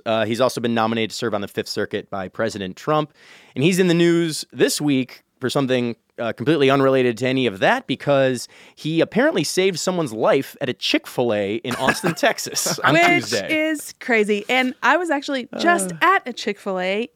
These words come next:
Speaker 3: yesterday. I was on a long drive and stopped at a Chick-fil-A.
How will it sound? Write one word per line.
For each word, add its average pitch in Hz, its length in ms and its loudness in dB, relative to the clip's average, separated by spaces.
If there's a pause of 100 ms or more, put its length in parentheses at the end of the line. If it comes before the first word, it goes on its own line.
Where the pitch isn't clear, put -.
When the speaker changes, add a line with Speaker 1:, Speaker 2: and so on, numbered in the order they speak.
(120)
Speaker 3:
yesterday. 214 880 -2 (100)
I 202 120 -2
was 202 200 -4
on 214 140 -8
a 240 60 -2
long 226 240 2
drive 196 500 0
and 190 340 -6
stopped 196 220 -2
at 190 60 0
a 185 80 -2
Chick-fil-A. 196 500 -4